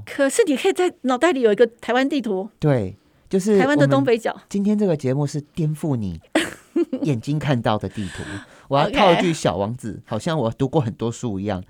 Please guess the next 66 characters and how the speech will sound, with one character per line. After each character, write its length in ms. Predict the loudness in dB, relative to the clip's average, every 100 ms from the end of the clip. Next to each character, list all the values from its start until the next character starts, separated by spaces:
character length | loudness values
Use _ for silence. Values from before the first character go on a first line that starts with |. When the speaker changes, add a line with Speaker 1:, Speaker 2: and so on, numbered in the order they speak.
| -2
Speaker 2:
看 360 | 0 0 0 2
不 140 | 2
到 300 | 2 2 2
的 200 | -2 -10 -8
永 240 | -6 -4
远 100 | -4
是 160 | -6 -10
最 220 | -4 -4
重 220 | -4 -6 -6
要 100 | -6
的。 100 | -6 -8 -10 -10
Speaker 1:
<laughs> 40 |
看 260 | -2 0 0
得 100 | 0
到 240 | 4 4
啦， 220 | 2 0 -4
其 180 | -6
实 100 | -6
看 240 | -4 -4 0
得 20 |
到。 120 | 0
改 180 | 4 4
天 160 | 6 6
我 120 | 6
带 260 | 6 8
委 220 | 8 4 2
员 120 | -2
去 160 | -2
看。 240 | 0 0 -2 -8
Speaker 2:
<laughs> 120 | -6
好。 120 | 2
Speaker 1:
其 60 | 2
实 60 | 2
他， 280 | 2 2 2 -2 _
他 240 | 4 4
Speaker 2:
淡 40 | 4
蓝， 260 | -2 -10 -6
嘿。 200 | -4 -4 -2
Speaker 1:
对， 200 | 2 2 2 -12
Speaker 2:
嗯。 100 | -14
Speaker 1:
他， 260 | -6 0 0 -2 _ -2
呃， 160 | 0
从 200 | 2 0
台 220 | 2 2 6
北 160 | 6
坐 180 | 6 2
火 200 | 2 0
车， 240 | 0 -2
台 260 | -2 2 4
北 160 | 8 8
火 180 | 6
车 160 | 4 2
站 160 | 4 2
坐 180 | 4 2
火 140 | 2
车， 100 | 0
一 100 | 0
小 200 | 0 -2
时 160 | -4 -2
到 160 | 0
双 260 | 0 -2 -2
溪 240 | -2 -4
火 160 | -6 -8
车 160 | -6 -8
站。 240 | -8 -12
Speaker 2:
哎。 60 | -10